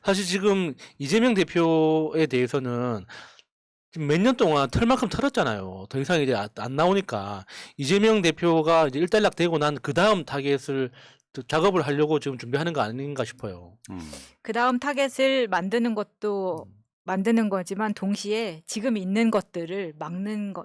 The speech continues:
Speaker 3: 작업도 하려고
Speaker 1: 아.
Speaker 3: 들어간 것 같습니다.
Speaker 2: 음. 그 모종의 작업이 해-,
Speaker 3: 네.
Speaker 2: 필요했던
Speaker 3: 음.
Speaker 2: 거고, 뭐 법을 완전 무력화시킬 수는 없고 금융감독원 들어가면 해집고 보겠다,
Speaker 3: 음.
Speaker 2: 그런 의도가 보이는 거고요.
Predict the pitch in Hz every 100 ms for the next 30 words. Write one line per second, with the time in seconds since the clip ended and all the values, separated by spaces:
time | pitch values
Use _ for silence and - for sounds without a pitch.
0 | - - 175 180 - 160 214 240 226 -
1 | 165 156 160 170 160 101 92 80 73 69
2 | _ _ _ _ _ _ _ 107 127 139
3 | 117 90 113 104 98 165 165 - 139 139
4 | 110 92 80 92 92 - _ _ _ _
5 | _ _ 120 110 113 131 139 95 131 165
6 | 120 117 113 - 123 - 104 76 - 107
7 | - 147 135 110 127 160 127 117 127 147
8 | 151 - - - 185 247 214 101 110 113
9 | 98 76 - - 131 123 143 113 - 110
10 | 120 101 87 98 131